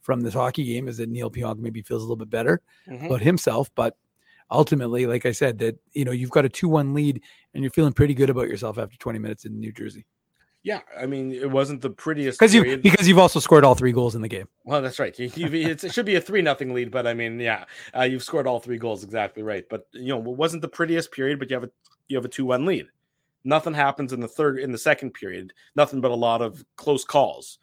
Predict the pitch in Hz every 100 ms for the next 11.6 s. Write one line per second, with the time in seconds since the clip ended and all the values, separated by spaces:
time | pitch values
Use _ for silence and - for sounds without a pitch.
0 | - 135 147 143 143 120 135 127 120 117
1 | 110 117 120 117 123 101 87 135 123 -
2 | - - - 165 170 165 127 - _ _
3 | - 143 139 156 98 - - 123 123 131
4 | 113 107 - _ - 123 143 147 151 -
5 | 135 131 123 127 127 117 113 127 123 117
6 | 113 _ 127 117 113 110 - - - 120
7 | 113 - 131 - 117 131 135 127 147 143
8 | 135 - 151 156 139 123 - _ _ -
9 | 123 123 123 117 127 120 101 127 143 170
10 | 156 135 135 127 120 - 135 131 127 107
11 | 104 127 151 - -